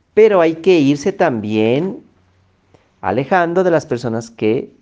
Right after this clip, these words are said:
no te aportan, que son tóxicas. Las que se pueda, de las que se pueda hay que irse alejando. De las que no hay que seguir aprendiendo. Por ejemplo, si tienes un jefe que es tóxico, pero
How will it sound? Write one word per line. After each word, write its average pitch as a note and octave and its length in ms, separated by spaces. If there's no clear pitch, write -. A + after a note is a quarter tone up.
no G#2 220
te A2 100
aportan, - 540
que - 120
son F2 260
tóxicas. - 960
Las E2 260
que - 120
se - 160
pueda, A#2 560
de E2 100
las E2+ 240
que F2+ 140
se - 120
pueda C#3+ 300
hay A#2 100
que - 120
irse A2+ 180
alejando. - 540
De - 100
las F2+ 180
que G2+ 100
no G#2+ 80
hay C3+ 80
que C3 140
seguir A2 260
aprendiendo. G#2 880
Por - 100
ejemplo, G2 220
si - 80
tienes G2+ 240
un A2 100
jefe A#2 460
que F2+ 100
es - 120
tóxico, A2+ 480
pero - 400